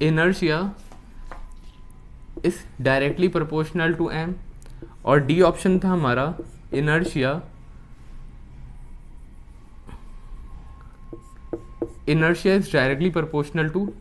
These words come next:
M square। तो बताइए, बच्चों, इसमें कौन सा option सही होगा? अभी हमने पीछे ही पढ़ा था कि इनर्शिया क्या होता है,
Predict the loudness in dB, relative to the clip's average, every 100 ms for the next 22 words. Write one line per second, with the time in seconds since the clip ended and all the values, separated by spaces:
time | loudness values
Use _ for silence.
0 | -4 0 0 0 0 2 0 -4 -14 -16
1 | -16 -16 -14 -12 -14 -14 -16 -16 -14 -14
2 | -14 -6 -6 -6 -16 -18 -16 -14 4 8
3 | 12 12 12 10 8 8 10 10 10 10
4 | 8 8 4 6 6 6 4 2 -2 -14
5 | -16 -8 4 8 8 8 6 4 6 8
6 | 10 10 10 8 4 0 -14 -14 -6 -2
7 | 2 4 4 8 6 8 6 6 4 2
8 | 2 0 -8